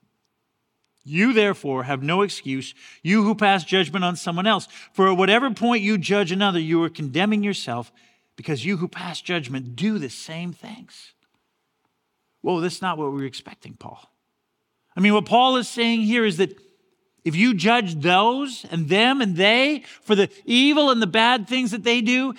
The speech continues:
and all of their unrighteousness, he says, in the same way that you judge them in the same place, you condemn yourself because you do the same things. They do wrong,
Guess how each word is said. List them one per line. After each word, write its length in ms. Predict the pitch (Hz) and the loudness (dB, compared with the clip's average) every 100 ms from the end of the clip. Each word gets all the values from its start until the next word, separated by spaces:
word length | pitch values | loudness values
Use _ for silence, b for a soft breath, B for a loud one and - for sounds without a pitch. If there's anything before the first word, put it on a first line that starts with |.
| B | B
and 140 | - 202 | 0 4
all 240 | 214 247 | 4 4
of 80 | 233 | 2
their 180 | 247 247 | 0 2
unrighteousness, 640 | 240 226 233 226 208 240 - B | 2 2 0 -2 -8 -10 -10 B
he 80 | 196 | -8
says, 200 | 214 185 | -6 -4
in 80 | 185 | -4
the 80 | |
same 300 | 156 233 226 | -6 -4 -2
way 120 | 220 214 | 0 -2
that 80 | |
you 220 | 185 190 208 | -4 -6 -4
judge 340 | 220 214 165 | -4 -6 -6
them 220 | 214 220 | -4 -4
in 60 | 190 | -4
the 40 | |
same 320 | 180 226 214 | -6 -4 -4
place, 560 | - 202 208 202 - - _ _ _ _ _ _ _ _ _ | -6 -8 -8 -8 -12 -20 _ _ _ _ _ _ _ _ _
you 120 | - 185 | -10 -10
condemn 400 | 151 131 175 127 | -10 -10 -12 -14
yourself 520 | - - 214 202 - b b | -12 -10 -8 -8 -10 b b
because 380 | 143 165 127 131 | -10 -6 -6 -8
you 320 | 180 220 226 | -6 -4 -6
do 520 | 156 117 113 104 113 _ _ _ _ _ _ | -8 -8 -8 -8 -12 _ _ _ _ _ _
the 80 | - | -18
same 340 | - 120 107 | -12 -12 -12
things. 640 | 87 160 180 - - - _ _ _ _ _ _ _ _ _ _ _ _ _ _ _ _ _ _ _ _ _ _ _ _ _ _ _ _ _ _ _ _ _ _ _ _ _ _ _ _ _ _ _ _ _ _ - | -14 -16 -16 -20 -20 -20 _ _ _ _ _ _ _ _ _ _ _ _ _ _ _ _ _ _ _ _ _ _ _ _ _ _ _ _ _ _ _ _ _ _ _ _ _ _ _ _ _ _ _ _ _ _ -2
They 240 | 139 226 | 2 4
do 160 | 202 156 | 4 0
wrong, 440 | 117 98 90 101 | -2 -6 -8 -14